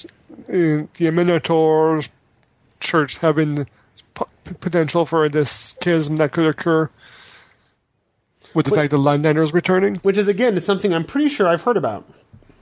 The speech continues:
Speaker 2: Like, I, I swear I've read that story where there was a follower of the church who, and there was a schism in the church because this one guy kept going out and preaching Lathander and everybody else was a Minotaur.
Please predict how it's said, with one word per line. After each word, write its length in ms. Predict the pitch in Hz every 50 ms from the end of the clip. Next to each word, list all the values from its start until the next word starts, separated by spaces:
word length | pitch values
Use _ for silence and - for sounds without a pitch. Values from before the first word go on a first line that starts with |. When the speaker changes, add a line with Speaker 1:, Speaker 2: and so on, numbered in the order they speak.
| _ _ _ _ _ _ - - - - -
Speaker 2:
Like, 160 | 151 175 165 -
I, 180 | 165 214 220 220 -
I 160 | - 208 226
swear 360 | 226 - - 233 240 240 214
I've 240 | 165 180 202 208 185
read 180 | 185 190 202 185
that 200 | 170 180 165 127
story 440 | - - 208 196 175 131 117 123 123 - - - - - - - -
where 560 | 156 165 165 160 156 151 151 147 143 147 - - - - - _ - _ _ _ - _ _ -
there 480 | - - - 165 151 151 170 170 185
was 380 | 180 175 170 175 180 185 165 160
a 260 | - 160 165 165 165 160
follower 560 | 160 - 156 160 175 180 175 170 170 165 170 151
of 560 | 135 151 147 156 156 156 151 151 139 - -
the 200 | - 143 147 156
church 440 | 147 - - 180 185 180 143 - -
who, 240 | - 143 139 135 131
and 180 | 90 139 139
there 60 | 143 143
was 120 | 143 139
a 60 | 147
schism 380 | 139 - - 170 175 175 190 185
in 80 | 156
the 80 | 143 139
church 240 | 139 - 151 139 135
because 220 | 143 143 147 143
this 160 | 147 143 -
one 220 | 143 143 147 160 156
guy 200 | 151 139 139 151
kept 220 | 151 165 147 139
going 260 | - 151 143 147 147
out 140 | 143 143 135
and 120 | 147 151 151
preaching 380 | - 139 135 135 - 151 151
Lathander 540 | 147 143 143 - 156 165 180 170 139 131 135
and 80 | 135 131
everybody 220 | 135 143 135 139
else 100 | 139 143
was 80 | 151 143
a 80 | 147 143
Minotaur. 420 | 151 170 160 135 - 117 104 98